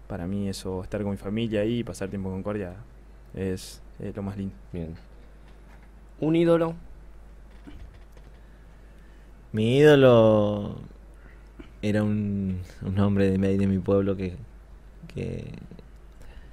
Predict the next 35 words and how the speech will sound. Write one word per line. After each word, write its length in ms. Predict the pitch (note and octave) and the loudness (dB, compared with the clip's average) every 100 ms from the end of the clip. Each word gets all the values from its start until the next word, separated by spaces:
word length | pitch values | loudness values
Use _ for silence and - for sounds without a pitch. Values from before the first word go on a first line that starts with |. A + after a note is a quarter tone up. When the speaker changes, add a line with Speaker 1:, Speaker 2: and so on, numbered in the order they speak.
| - - - | -20 -20 -8
Speaker 3:
que, 280 | G2+ G2 G2 | -2 0 2
va, 180 | G#2+ F#2+ | 2 2
ju-, 260 | - F#2 | -2 -10
jugó, 380 | G#2 A2 A#2 B2+ | 2 8 8 8
lo 160 | A2 A2 | 6 4
tuve, 960 | B2 C3 B2 A#2 A2+ A2 A2 G#2+ G#2 G#2+ - - - - - - | 8 10 10 10 8 6 2 -2 -6 -12 -14 -16 -16 -16 -18 -12
vi, 320 | A2+ A2+ A#2 G#2+ | -4 0 2 4
lo 220 | G#2 G#2+ | 6 6
vi, 360 | B2 C3+ C3+ C3 | 6 4 2 -4
eh, 300 | - G2+ G2+ | -2 0 0
jugaba 380 | G2 - A2+ A#2 | 0 4 8 8
en 80 | A2+ | 6
una, 400 | A2+ A2 G#2 G#2 | 2 2 2 2
en 80 | A2 | 0
un 80 | A#2 | 2
equipo 340 | A2 A#2 G#2+ | 0 0 0
que 100 | G#2 | 0
yo 80 | G2+ | 2
era 140 | A2 A2 | 4 4
hincha. 340 | A#2 A2+ B2+ - - - - - - - - - - - | 2 -2 -6 -10 -20 -20 -20 -20 -20 -20 -20 -20 -20 -6
Y, 840 | G2+ F#2+ F#2 F2+ F#2 F#2 F2+ F2+ E2+ - - - - - - - - - | -2 2 2 0 -2 -2 -4 -6 -10 -12 -14 -16 -18 -20 -20 -20 -20 -4
y 80 | G#2 | 2
bueno, 180 | G#2 G2+ | 4 4
después 260 | G2 A2+ G#2 | 4 4 4
tuve 160 | A2+ | 6
la 100 | G#2+ | 4
suerte 300 | - A#2 A2+ | 6 6 6
de 80 | G#2+ | 6
compartir, 600 | G2+ G2 G2+ G2 A2+ G#2+ | 4 2 2 4 4 4
eh, 480 | G2+ G2+ G#2 F#2+ F#2+ | 4 2 2 0 -2
cancha 360 | - A2+ A2 G#2 | 2 2 2 0
con 180 | G2+ G#2 | 2 2
él 260 | A2+ A#2 | 2 2
y, 220 | G2+ F#2+ F#2+ | 0 0 -2
eh, 220 | F#2 | -6